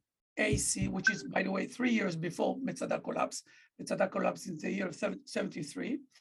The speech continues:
And in this special broadcast day, you see, like, a, a pop-,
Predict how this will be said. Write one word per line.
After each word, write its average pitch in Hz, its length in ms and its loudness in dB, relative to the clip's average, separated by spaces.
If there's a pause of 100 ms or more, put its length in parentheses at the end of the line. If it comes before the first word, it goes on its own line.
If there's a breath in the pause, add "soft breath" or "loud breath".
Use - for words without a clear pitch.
(540 soft breath)
And 254 120 8
in 254 140 8
this 302 260 8
special 285 380 4
broadcast 214 560 2
day, 214 140 6
you 202 120 0
see, 233 220 0
like, 208 280 4
a, 185 360 6
a - 60 0
pop-, - 260 4